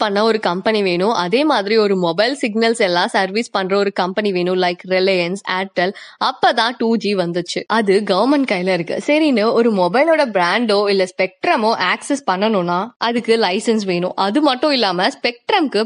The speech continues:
பேயும் பண்ணணும். இப்ப கவர்மெண்ட்டுக்கு ரெண்டு ஆப்ஷன்ஸ் தான் இருக்கு. என்னன்னா, எந்த கம்பெனி வந்து தன்னோட சர்வீஸை யூஸ் பண்ணணும்னு யாரு ஃபர்ஸ்ட் கேக்குறாங்களோ அவங்களுக்கு தான் ஃபர்ஸ்ட் கொடுக்கணும் அப்படின்னு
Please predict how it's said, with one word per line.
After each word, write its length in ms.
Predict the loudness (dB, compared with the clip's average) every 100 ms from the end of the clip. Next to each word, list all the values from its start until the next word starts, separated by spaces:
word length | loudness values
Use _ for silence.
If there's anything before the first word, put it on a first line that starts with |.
| 0
பேயும் 340 | 0 0 -2 -2
பண்ணணும். 360 | -2 -4 -4 -10 -4 -2
இப்ப 180 | 0 2 2
கவர்மெண்ட்டுக்கு 560 | 2 2 2 2 0 2 0
ரெண்டு 260 | 2 2 2
ஆப்ஷன்ஸ் 340 | 0 -4 -2 -2
தான் 140 | -2
இருக்கு. 260 | -2 -4 -8 -2 -2
என்னன்னா, 320 | 0 0 0 -2 -4 -4 0
எந்த 200 | 2 2 2
கம்பெனி 300 | 0 2 2 2
வந்து 200 | 2 0 0
தன்னோட 340 | 0 2 2 2
சர்வீஸை 360 | 2 2 0 0 0
யூஸ் 180 | -2 -2
பண்ணணும்னு 400 | 0 0 0 0 2
யாரு 200 | 2 2 0
ஃபர்ஸ்ட் 220 | -4 -4 -2
கேக்குறாங்களோ 540 | 0 0 0 0 0 0 0 2
அவங்களுக்கு 460 | 2 2 0 0 0
தான் 160 | 0 -2
ஃபர்ஸ்ட் 400 | -2 -2 -4 -4 -2
கொடுக்கணும் 460 | -2 0 -2 0 -2
அப்படின்னு 300 | -2 -2